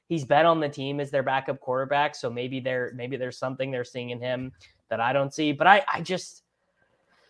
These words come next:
and also they, st-, I guess maybe the fact that they're really gonna stink is a point against Baker, and they might as, they, they will just like, "Well, we might as well see what this guy has 'cause his contract expires in a year."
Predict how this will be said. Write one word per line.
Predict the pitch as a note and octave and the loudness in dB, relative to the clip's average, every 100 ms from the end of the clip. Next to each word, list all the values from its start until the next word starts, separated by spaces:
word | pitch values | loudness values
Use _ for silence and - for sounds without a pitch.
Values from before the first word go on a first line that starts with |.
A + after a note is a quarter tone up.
| _ _ _ - - - | _ _ _ -10 -4 6
and | B3 | 8
also | C#4+ E4 | 10 8
they, | A#3+ F3 | 8 6
st-, | - - F#3+ | 4 -2 6
I | F#3 | 10
guess | G#3 C4+ C4 | 10 10 8
maybe | A#3+ A#3+ | 4 4
the | G#3 | 4
fact | D3 D#3+ - | 4 4 2
that | - | 2
they're | C#3 | 4
really | C#3 C#3+ | 4 2
gonna | C#3 B2+ | 2 -2
stink | - C#3 C3 C3+ | -4 -4 -2 -2
is | B2 | -4
a | |
point | A#2+ B2+ B2 A#2+ | -4 -4 -4 -4
against | A#2 B2 B2+ | -4 -6 -2
Baker, | C3 C3+ C#3+ B2+ | 0 0 0 0
and | B2 | 0
they | A#2+ | 0
might | A#2+ B2 | 0 -2
as, | B2 | -6
they, | C3 B2 B2 | -4 -2 -2
they | C#3 C3 C3+ _ - D3+ - _ | -4 -4 -6 _ -14 -14 -14 _
will | D#3+ D3 | -2 0
just | B2+ B2 | -2 -4
like, | C3 B2 | -2 0
"Well, | B2+ | -2
we | B2 | 0
might | B2 C3+ | 0 0
as | B2+ | -2
well | A2+ | -6
see | - C3+ | -6 -6
what | A2 B2 | -6 -6
this | E3 | -2
guy | C3 A#2+ | 0 0
has | B2 B2+ A2 D#3+ | 0 2 2 0
'cause | - B2+ | -2 -6
his | A2 | -8
contract | - B2 B2 G2 C3 | -4 -4 -2 -4 -6
expires | D3 - A#2 F2 F3 | -10 -2 0 0 -4
in | D#3 D#3 | -8 -8
a | |
year." | D#3 C#3 E3+ | -6 -4 -6